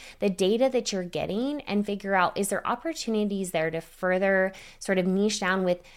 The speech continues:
additional, uh, levers that you can pull that make you unique? That is one of the most important things to me, because I think that people, or women specifically, don't really see their unique brilliance the way that I'm able to see it.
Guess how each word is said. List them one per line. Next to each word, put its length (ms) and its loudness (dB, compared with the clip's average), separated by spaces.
additional, 1000 0
uh, 200 0
levers 480 0
that 100 0
you 100 -4
can 220 -4
pull 400 0
that 180 2
make 520 -2
you 280 0
unique? 840 -4
That 160 6
is 140 6
one 120 4
of 60 4
the 80 4
most 460 2
important 400 -8
things 260 -6
to 80 -10
me, 160 -8
because 260 -6
I 140 4
think 240 -4
that 300 0
people, 800 6
or 160 0
women 480 4
specifically, 720 -4
don't 400 2
really 280 2
see 560 -6
their 400 2
unique 460 -2
brilliance 480 -2
the 140 -2
way 240 0
that 200 -2
I'm 220 -4
able 240 -6
to 100 -8
see 360 -6
it. 200 -4